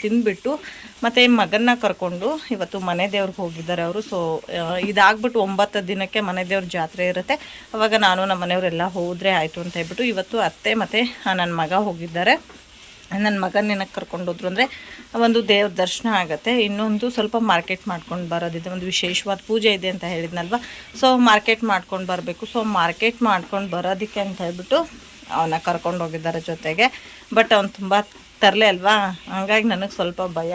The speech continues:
ಅಷ್ಟೇ. ನಾನಿವಾಗ ಸ್ವಲ್ಪ ಹಸುಗಳಿಗೆ ಹುಲ್ಲು ಹಾಕೋಣ ಅಂತ ಹೇಳ್ಬಿಟ್ಟು ಬಂದೆ. ಬಂದುಬಿಟ್ಟು ಹಾಗೆ ಒಂದು ವಿಡಿಯೋನ ಸ್ಟಾರ್ಟ್ ಮಾಡ್ತಾ ಇದ್ದೀನಿ. So, ಇವತ್ತು ಬೆಳಗ್ಗಿಂದ ವಿಡಿಯೋ ಸ್ಟಾರ್ಟ್ ಮಾಡೋದಕ್ಕಾಗಲಿಲ್ಲ. ಆ, ಯಾಕೆ ಅಂದರೆ ಅಮಾವಾಸ್ಯೆ ಇತ್ತಲ್ವ? So, ಅಮಾವಾಸ್ಯೆ ಅಂದರೆ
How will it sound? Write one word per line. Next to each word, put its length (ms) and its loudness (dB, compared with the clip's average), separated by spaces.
ಅಷ್ಟೇ. 400 -4
ನಾನಿವಾಗ 540 4
ಸ್ವಲ್ಪ 400 0
ಹಸುಗಳಿಗೆ 720 0
ಹುಲ್ಲು 320 0
ಹಾಕೋಣ 420 0
ಅಂತ 220 -2
ಹೇಳ್ಬಿಟ್ಟು 320 -4
ಬಂದೆ. 300 -4
ಬಂದುಬಿಟ್ಟು 440 -4
ಹಾಗೆ 400 0
ಒಂದು 500 0
ವಿಡಿಯೋನ 460 -2
ಸ್ಟಾರ್ಟ್ 380 0
ಮಾಡ್ತಾ 380 0
ಇದ್ದೀನಿ. 320 -2
So, 240 -6
ಇವತ್ತು 220 -4
ಬೆಳಗ್ಗಿಂದ 500 2
ವಿಡಿಯೋ 280 -6
ಸ್ಟಾರ್ಟ್ 340 -6
ಮಾಡೋದಕ್ಕಾಗಲಿಲ್ಲ. 800 -4
ಆ, 220 0
ಯಾಕೆ 380 0
ಅಂದರೆ 240 0
ಅಮಾವಾಸ್ಯೆ 600 -2
ಇತ್ತಲ್ವ? 400 -6
So, 140 -4
ಅಮಾವಾಸ್ಯೆ 460 -4
ಅಂದರೆ 320 -2